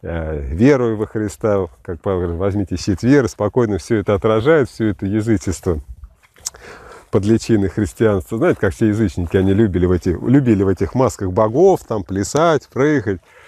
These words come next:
Вот я надеюсь, что вы не ведетесь на все эти языческие в, в масках, там, Христа, Девы Марии и прочих-прочих святых, так называемых, большой вопрос,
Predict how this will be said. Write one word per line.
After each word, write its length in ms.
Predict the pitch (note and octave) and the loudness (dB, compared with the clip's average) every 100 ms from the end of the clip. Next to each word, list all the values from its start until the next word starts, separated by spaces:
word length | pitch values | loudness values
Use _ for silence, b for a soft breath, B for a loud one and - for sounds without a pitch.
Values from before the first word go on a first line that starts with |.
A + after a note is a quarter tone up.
| B B B - | B B B -8
Вот 140 | A2 | 0
я 80 | B2+ | 2
надеюсь, 320 | B2+ B2+ A#2 | 4 4 2
что 160 | - A#2 | 0 0
вы 100 | A#2 | 2
не 140 | A2+ | 2
ведетесь 460 | A#2+ C3 F3+ G#2+ - | 2 4 2 0 -2
на 120 | G#2+ | -2
все 220 | G2 G#2 | -2 -2
эти 100 | F#2 | -2
языческие 800 | G2+ A2+ A2+ G2 - - G2 F2+ | 0 0 2 -2 -4 -2 2 2
в, 240 | F2 A2+ F#2+ | 2 0 2
в 40 | |
масках, 460 | A2+ G#2 - F#2 - | 2 2 -2 -10 -8
там, 240 | F2 D#2 B B B B B B | -8 -8 B B B B B B
Христа, 720 | - F#2 - D3 D#3+ D3+ B2 B B B B B B B B B | -2 -2 0 2 4 4 0 B B B B B B B B B
Девы 380 | E2+ G2 F#2+ F#2 | -4 0 2 2
Марии 460 | F#2+ G2+ C3 C#3 G#2+ | 2 2 0 -2 -4
и 40 | |
прочих-прочих 800 | F2+ G#2+ G#2 F#2 - G2 - - | -4 -4 -4 -8 -6 -6 -6 -10
святых, 540 | - F#2+ - C3 - - B B B B | -4 -2 2 2 0 -8 B B B B
так 220 | F#2+ - | -4 -2
называемых, 800 | F#2+ F#2 G#2+ G#2+ F#2+ F#2+ F2 - | -2 0 2 2 2 -2 -6 -8
большой 380 | F#2 F#2+ - G2 | -4 -4 -2 0
вопрос, 500 | G2 - G2 F2+ | 0 0 0 -2